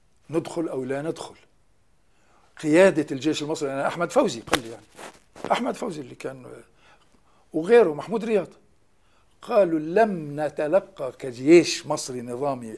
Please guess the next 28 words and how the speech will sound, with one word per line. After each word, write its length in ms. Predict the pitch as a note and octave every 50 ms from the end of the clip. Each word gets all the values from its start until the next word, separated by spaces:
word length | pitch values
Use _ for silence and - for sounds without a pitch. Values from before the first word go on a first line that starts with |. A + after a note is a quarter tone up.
| - -
أمر 180 | F#3+ F3+ D#3+
الدخول 420 | C#3 C#3 B2+ A#2+ C3 F3+ A#3 F3 F#3
غير 240 | - E3+ E3+ F#3+ F3+
قبل 280 | - G#3+ G3 A3 C4
بيوم". 340 | C4+ D#4 E4+ D#4 G#3+ - - - _ _ _ _ _ _ _ _ _ _ _ _ _ _ - - _ _
كانوا 240 | - B3 A3+ G#3 G3
م-، 320 | F#3 F#3+ F#3+ G#3 G3+ F#3
يعني، 340 | F3+ F3+ E3 E3+ F3 E3+ E3
في 200 | D#3+ - A3 A3+
عندهم 300 | G3+ G3 G#3 F#3 E3+ F3
فكرة 280 | D#3+ - F#3+ - F#3 F#3+
أنهم 160 | E3+ E3+ E3+
يعتمدوا 380 | E3+ D#3 - A3 G#3+ E3+ F3 -
فقط 280 | G#3+ A3+ A#3+ G#3+ F3
على 100 | E3+ D3+
المتطوعين. 720 | C#3 C3+ C3 - B2+ - B2+ A#2+ A#2 A2+ G#2+ G2+ F#2+ E2 _ _ _ _ _ _ _ _ _ _ _ _ _ _ _ _ - - - - _ _
فما 340 | - - A3 A#3 A#3 A#3 B3+
بعد 240 | A3+ - G#3 A3 G3+
صار 260 | - - A#3 G#3 F3
قرار. 420 | - - D#3+ D3 C#3 C3+ C#3 D3 - - _ _ _ _ _ _
ليش 280 | G3 F#3 G#3 G3 G3 F#3+
القرار؟ 320 | E3 - - E3 D#3+ D#3+
تفاصيل 460 | D#3+ - A#3 E3 G3+ - - G#3+ E3+ C#3+
كثير، 280 | - - D3 C3 A#2+
يعني. 220 | A#2+ A2 G#2 G2+ A2 _ _ _ _ - - - - - _ _ _
فدخل 800 | - D3 C#3+ C#3+ C#3+ - - - D3+ D3 A#3 A3 - G3+ F3 E3
الجيش 360 | C#3+ C3+ C#3+ F#3 F3 - -
المصري 540 | E3+ D#3 F3 F#3+ - - F3+ F#3 F3+ F#3